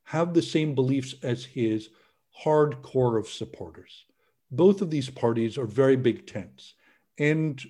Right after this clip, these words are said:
this was a very high turnout party. And so people turn out for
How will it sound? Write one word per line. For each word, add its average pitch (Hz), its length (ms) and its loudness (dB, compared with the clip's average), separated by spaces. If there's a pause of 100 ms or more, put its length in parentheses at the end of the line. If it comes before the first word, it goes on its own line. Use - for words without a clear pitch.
this 151 260 0
was 147 140 -2
a 131 40 4
very 147 280 0
high 139 300 -6
turnout 120 520 -6
party. 156 340 -4 (560)
And 170 180 -2
so 190 180 2
people 196 480 -4
turn 202 320 -4
out 196 180 0
for 165 200 -10